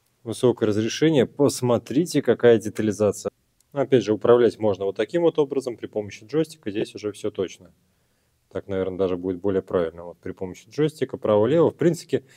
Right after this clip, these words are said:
в принципе, отклик хорош. Номер автомобиля будет виден, наверное, на расстоянии около двадцати пяти метров. По управлению, друзья, всё просто. Вот это первая неподвижная камера.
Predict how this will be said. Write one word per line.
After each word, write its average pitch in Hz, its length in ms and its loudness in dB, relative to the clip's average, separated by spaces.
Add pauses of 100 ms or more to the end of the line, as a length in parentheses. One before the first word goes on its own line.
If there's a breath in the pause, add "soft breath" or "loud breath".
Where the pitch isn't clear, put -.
(140)
в - 80 -20
принципе, 185 420 4
отклик 147 460 2
хорош. 127 400 4
Номер 160 280 8
автомобиля 147 560 6
будет 135 280 2
виден, 131 320 0
наверное, 113 280 0
на 104 80 -2
расстоянии 117 460 0
около 101 420 -2 (1400)
двадцати 95 560 -10
пяти - 300 -10
метров. 110 220 -2 (140)
По 185 140 8
управлению, 143 500 0
друзья, 127 300 -2
всё 131 200 -6
просто. 160 600 -4 (300 soft breath)
Вот 120 140 -10
это 107 160 -6
первая 117 340 -2
неподвижная 160 680 -4
камера. 143 520 -4